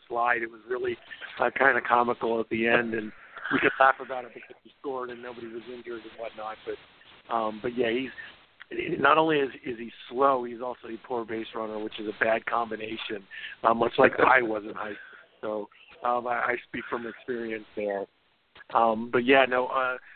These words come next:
Harvey, you know, the Nats have had Harvey's number. Um,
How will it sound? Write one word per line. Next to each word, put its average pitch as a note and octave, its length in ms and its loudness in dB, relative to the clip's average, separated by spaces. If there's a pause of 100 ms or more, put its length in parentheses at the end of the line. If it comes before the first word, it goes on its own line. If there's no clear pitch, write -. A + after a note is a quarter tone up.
Harvey, D#3 540 2
you C#3 100 -12
know, C3+ 80 -8
the C3+ 100 -8
Nats D3 260 -4
have D3 100 -10
had C#3+ 100 -6
Harvey's C3 460 -6
number. A#2+ 400 -10 (400)
Um, A#2+ 240 -10